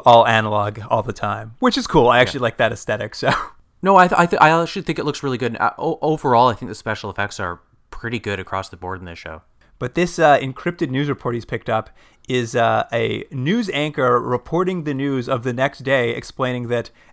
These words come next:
Speaker 1: everyone aboard the Eden Project was killed at nine A M. And of course, that hasn't happened yet.
Speaker 2: Mm-hmm. So something's afoot.
Speaker 1: This is a real rookie mistake, and I feel like we've seen it before,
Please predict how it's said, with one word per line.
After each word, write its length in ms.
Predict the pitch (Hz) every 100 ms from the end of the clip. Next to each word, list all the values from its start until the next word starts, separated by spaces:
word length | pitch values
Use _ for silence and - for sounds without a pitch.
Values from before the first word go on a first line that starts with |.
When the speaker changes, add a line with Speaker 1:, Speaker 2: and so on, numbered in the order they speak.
| -
Speaker 1:
everyone 420 | 147 165 202 180 180
aboard 240 | 147 151
the 160 | 147 147
Eden 220 | 156 131
Project 440 | 147 123 123 113 123
was 160 | 127
killed 360 | - 165 143 135
at 60 |
nine 260 | 120 113 113
A 140 | 113 110
M. 300 | 113 113 113 _ _ -
And 100 | 127
of 120 | 120
course, 400 | 156 131 117 - _ _ -
that 180 | 151 165
hasn't 260 | 120 120
happened 340 | 117 135 120 107
yet. 300 | - - - _ _ _
Speaker 2:
Mm-hmm. 540 | 104 98 131 117 90 78 _
So 240 | - 107
something's 440 | 101 143 143 120 95
afoot. 420 | 90 101 80 - _ _ _ _
Speaker 1:
This 100 | 127
is 80 | 247
a 80 | 302
real 220 | 247 190
rookie 260 | 156 165 143
mistake, 400 | 127 143 120 113
and 100 | 127
I 60 |
feel 220 | - 160
like 160 | 180 202
we've 120 | 170
seen 160 | - 147
it 80 | 139
before, 580 | 127 - 127 139 170